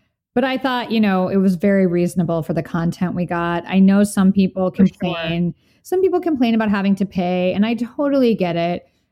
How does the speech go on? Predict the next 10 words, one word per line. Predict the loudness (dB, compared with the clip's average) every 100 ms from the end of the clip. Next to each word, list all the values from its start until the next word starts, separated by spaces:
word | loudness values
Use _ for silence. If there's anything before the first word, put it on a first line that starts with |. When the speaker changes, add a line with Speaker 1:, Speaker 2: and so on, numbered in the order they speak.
| _
Speaker 1:
Everyone | -2 0 2 0
doesn't | 2 4
have | 4 2 -2 -4 -6 -16 _ _
money | 4 4 4 0
to | -2
spend | -2 -2 -2
on | -2
things | -2 -2 -2
like | -6 -6
this, | -4 -4 -8 -14